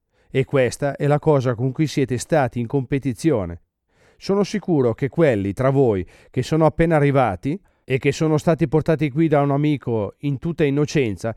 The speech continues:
si rendono conto che questa è una cosa che altre persone hanno. <laughs> Ma oggi, quando vi accingerete ad andare a letto, quando chiuderete gli occhi, provate ad aprire un occhio dentro alla vostra testa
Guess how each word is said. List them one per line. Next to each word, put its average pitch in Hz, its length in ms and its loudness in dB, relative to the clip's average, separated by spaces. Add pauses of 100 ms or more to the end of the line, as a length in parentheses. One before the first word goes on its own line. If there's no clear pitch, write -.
(140)
si - 180 -6
rendono 190 400 2
conto 123 380 0
che 156 140 -4
questa 113 540 -2
è - 120 -6
una 156 240 2
cosa 113 460 -2
che - 120 -2
altre 135 260 -2
persone 147 560 0
hanno. 110 520 -4
<laughs> 139 60 -12 (2500)
Ma 175 240 2
oggi, 127 300 0
quando 175 300 0
vi 156 100 0
accingerete 135 920 0 (160)
ad 127 180 -4
andare 139 340 2
a 135 60 2
letto, 123 480 -2 (460)
quando 208 260 0
chiuderete 151 500 2
gli 131 120 0
occhi, 110 420 0 (380)
provate 190 480 2
ad 139 80 0
aprire 160 360 2
un 147 200 2
occhio 156 360 2
dentro 139 360 0
alla 131 100 2
vostra 120 320 -2
testa 95 500 -8